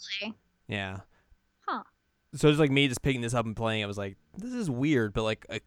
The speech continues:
Speaker 2: good and cool weird."
Speaker 1: It reminds me more, um, as strange as this is, it reminds me more of, like, Super Mario Brothers two.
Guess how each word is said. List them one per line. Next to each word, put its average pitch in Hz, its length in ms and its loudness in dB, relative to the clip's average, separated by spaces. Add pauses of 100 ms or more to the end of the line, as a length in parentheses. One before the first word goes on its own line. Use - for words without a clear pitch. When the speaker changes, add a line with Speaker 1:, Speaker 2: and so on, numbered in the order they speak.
(160)
Speaker 2:
good 143 360 6
and 113 100 -4
cool 113 380 0
weird." 98 500 -6 (1000)
Speaker 1:
It 285 200 12
reminds 320 480 4
me 349 140 4
more, 269 600 8
um, 226 440 2 (320)
as 262 180 10
strange 247 280 10
as 240 180 2
this 233 220 -2
is, 220 320 8
it 247 200 8
reminds 262 380 10
me 294 80 8
more 254 260 10
of, 226 100 6
like, 214 220 4
Super 247 240 2
Mario 233 240 8
Brothers 214 340 6
two. 240 520 6